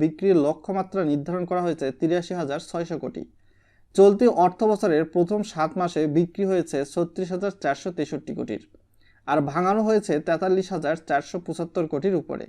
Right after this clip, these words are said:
এর মানে সঞ্চয়পত্র থেকে সরকার বিপরীতমুখী প্রবাহের মুখে পড়েছে। অর্থাৎ পাঁচ লক্ষের বেশি সঞ্চয়পত্র কিনতে যে পিএসআর দেখাতে হয়, অর্থাৎ Payment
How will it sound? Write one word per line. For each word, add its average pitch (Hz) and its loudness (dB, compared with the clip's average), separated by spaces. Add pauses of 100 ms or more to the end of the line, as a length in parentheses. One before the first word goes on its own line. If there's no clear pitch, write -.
(580)
এর 190 8
মানে 214 2 (180)
সঞ্চয়পত্র 196 0 (120)
থেকে 175 -2 (160)
সরকার 165 0 (120)
বিপরীতমুখী 180 0 (440)
প্রবাহের 196 4
মুখে 170 -2
পড়েছে। 123 -2 (720)
অর্থাৎ 180 4 (160)
পাঁচ 175 4 (120)
লক্ষের 208 0 (100)
বেশি 156 4 (180)
সঞ্চয়পত্র 185 -2 (140)
কিনতে 156 0 (180)
যে 147 2 (200)
পিএসআর 185 0 (120)
দেখাতে 139 -4
হয়, 190 2 (480)
অর্থাৎ 180 6 (200)
Payment 214 6